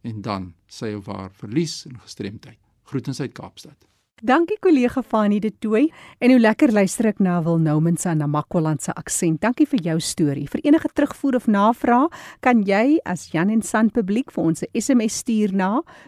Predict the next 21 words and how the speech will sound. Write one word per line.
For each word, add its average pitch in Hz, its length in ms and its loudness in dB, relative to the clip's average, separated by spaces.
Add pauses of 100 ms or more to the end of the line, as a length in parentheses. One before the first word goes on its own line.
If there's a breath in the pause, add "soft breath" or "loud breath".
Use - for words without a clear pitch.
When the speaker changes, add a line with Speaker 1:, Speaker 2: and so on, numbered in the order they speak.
(100)
Speaker 2:
vier 262 320 4
vyf - 500 0 (320 soft breath)
agt - 360 -4
agt - 300 -4
nege. 165 540 0 (300 soft breath)
'n - 140 0
S - 100 0
M 226 80 4
S 208 180 0
kos 175 240 -2
jou 180 120 0
een 156 220 0
rand 151 240 -4
vyftig. - 720 -14 (600 loud breath)
Dis 302 120 2
die 330 80 4
program 269 420 4
Leefwêreld 190 680 0
van 190 120 0
die 175 100 0
Gestremde. 202 540 0